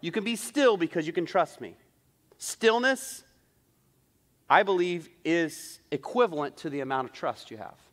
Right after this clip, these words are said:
You can be still longer and more if you're trusting God more. I mean,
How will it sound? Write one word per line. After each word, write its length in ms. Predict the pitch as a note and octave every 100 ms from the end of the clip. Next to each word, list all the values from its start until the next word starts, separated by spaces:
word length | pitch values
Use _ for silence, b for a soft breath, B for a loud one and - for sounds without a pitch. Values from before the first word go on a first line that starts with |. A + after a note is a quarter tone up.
| _ _ _ _ _
You 120 | E3 G#3
can 140 | A3+
be 140 | F#3+
still 420 | F3 - A#3+ A#3 G3
longer 400 | F3+ G#3+ A3+ A#3
and 180 | G3+
more 440 | G3+ G3+ D3 B2+ C#3+ b b
if 160 | b B2
you're 80 | C#3+
trusting 460 | - C3+ - B2
God 160 | A#2+ G#2
more. 180 | G#2 F2 _ _ _ _ _ _ _ -
I 80 |
mean, 160 | E3 D3+